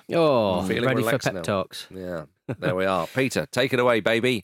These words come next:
Speaker 1: All right, we've got a message from Carl, who asked us for advice for his coaching trial a few weeks ago. We've got a bit of an update, lads. Now,
Speaker 2: Oh!
Speaker 1: we, we gave him short shrift then, and I think we're gonna probably give him short shrift now.
Speaker 2: Yep.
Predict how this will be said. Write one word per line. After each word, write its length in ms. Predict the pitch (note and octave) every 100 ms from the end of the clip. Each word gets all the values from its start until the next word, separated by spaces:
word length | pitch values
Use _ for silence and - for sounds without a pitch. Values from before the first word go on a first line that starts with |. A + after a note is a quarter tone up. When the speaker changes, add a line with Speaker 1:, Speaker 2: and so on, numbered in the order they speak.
| -
Speaker 1:
All 220 | F3+ F#3+
right, 320 | G#3+ G#3 F3+
we've 100 | D3
got 140 | E3 E3+
a 60 |
message 500 | F#3 G3+ - F#3 D#3+
from 1040 | - G#3+ C4 G3+ G#3+ A3+ A#3+ B3 C4 C4 C4
Carl, 400 | - C4 C4+ A#3
who 160 | A#3
asked 380 | A#3+ A3+ - -
us 120 | A3+
for 140 | - A3+
advice 400 | F3 G#3 A3+ -
for 100 | G3+
his 120 | F3+
coaching 520 | - C4 D4+ - F#3+
trial 320 | C#3+ D#3 C3
a 40 | A2+
few 260 | - B2+
weeks 320 | A#2+ A#2+ - C3+
ago. 320 | A2+ B2 D3+
We've 180 | D#3 C#3+
got 180 | F#3
a 40 | D3+
bit 140 | F3
of 100 | C#3+
an 60 | D#3
update, 420 | D3+ - A#2+ F2
lads. 320 | G2+ F#2 F2
Now, 260 | F3 B3+ D4+
Speaker 2:
Oh! 500 | D4 B3+ A#3 G#3 F#3
Speaker 1:
we, 100 | C#3+
we 40 | D#3+
gave 160 | E3+
him 80 | E3
short 320 | - F#3+ F3
shrift 260 | - G3 -
then, 220 | F3 F3+
and 100 | D#3+
I 20 |
think 240 | C#3+ D#3+ -
we're 100 | D3+
gonna 180 | D3+ D3
probably 280 | E3+ D#3 C#3+
give 160 | C#3+
him 60 | C#3+
short 260 | - D3
shrift 180 | C3+ C3+
now. 220 | D#3 B2 -
Speaker 2:
Yep. 160 | G2+